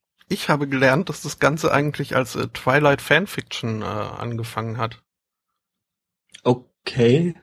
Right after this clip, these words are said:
Speaker 1: Und aber irgendwie aus, äh, rechtlichen Gründen war man da wohl nicht so begeistert, äh, da ja auch, äh, die Autorin der Twilight, äh,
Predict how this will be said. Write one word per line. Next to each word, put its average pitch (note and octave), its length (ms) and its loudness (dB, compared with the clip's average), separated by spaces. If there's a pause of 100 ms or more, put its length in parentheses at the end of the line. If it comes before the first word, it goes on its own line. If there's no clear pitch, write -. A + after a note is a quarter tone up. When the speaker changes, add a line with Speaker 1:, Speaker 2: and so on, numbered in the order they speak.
(420)
Speaker 1:
Und C3+ 320 -2
aber C#3 260 6
irgendwie C#3+ 460 2
aus, C#3 260 0
äh, C#3 40 2
rechtlichen C3+ 680 0
Gründen D3 640 0
war C3+ 120 6
man C3 140 2
da B2+ 160 4
wohl C3 220 0
nicht C3+ 240 -4
so C#3+ 160 -4
begeistert, C#3+ 800 0
äh, C#3 240 -2
da B2+ 200 2
ja B2+ 200 2
auch, B2 240 -2
äh, A#2+ 140 0
die A#2 260 -2
Autorin B2+ 500 0
der A#2 240 2
Twilight, C3 640 2
äh, B2 440 -2